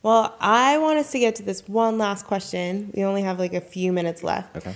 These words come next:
Speaker 1: This is a follow-up to, um, showing confidence and indifference. This one comes from Yusuf Ali. Um,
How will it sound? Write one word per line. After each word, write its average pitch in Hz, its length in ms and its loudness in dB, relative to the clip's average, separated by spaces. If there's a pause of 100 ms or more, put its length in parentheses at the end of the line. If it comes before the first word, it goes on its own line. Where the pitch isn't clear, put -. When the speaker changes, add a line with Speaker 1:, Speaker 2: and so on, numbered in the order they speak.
(140)
Speaker 1:
This 196 100 -4
is 196 60 -2
a 214 80 6
follow-up 202 800 4
to, 185 520 2
um, 85 320 -2
showing 185 260 0
confidence 185 520 -2
and 175 120 -4
indifference. 175 680 -4
This 185 180 -6
one 190 120 -4
comes 180 220 -4
from 175 200 -4
Yusuf 175 500 -4
Ali. 170 540 -4 (480)
Um, 202 520 0